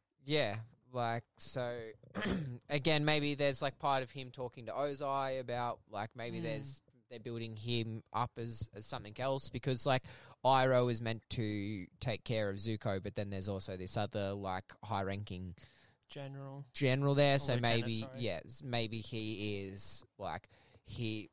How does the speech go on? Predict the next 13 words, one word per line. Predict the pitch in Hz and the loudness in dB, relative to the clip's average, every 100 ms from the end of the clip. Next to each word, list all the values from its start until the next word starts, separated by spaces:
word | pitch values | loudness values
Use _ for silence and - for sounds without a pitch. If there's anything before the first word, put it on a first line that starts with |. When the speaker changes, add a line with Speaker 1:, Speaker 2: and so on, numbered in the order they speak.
| _ _ | _ _
Speaker 1:
like, | 87 - | -10 -8
spying | - 127 113 113 107 | 0 4 4 2 -6
for | 110 - 92 87 82 | -12 -10 -8 -8 -10
fucking, | - 90 - 80 - 50 - _ _ - _ _ _ - | -10 -12 -10 -16 -18 -20 -20 _ _ -20 _ _ _ -14
um, | 87 67 - | -12 -12 -8
Ozai | 117 117 120 113 113 87 | -2 0 2 0 -2 -6
or, | 78 _ 117 | -10 _ -14
yeah. | - - _ _ _ _ _ _ | -14 -14 _ _ _ _ _ _
Who | 156 | -2
knows? | 151 107 | 0 -2
But, | - 147 | -2 0
yeah, | 123 | 2
that's, | 113 107 117 - | 2 0 -2 -8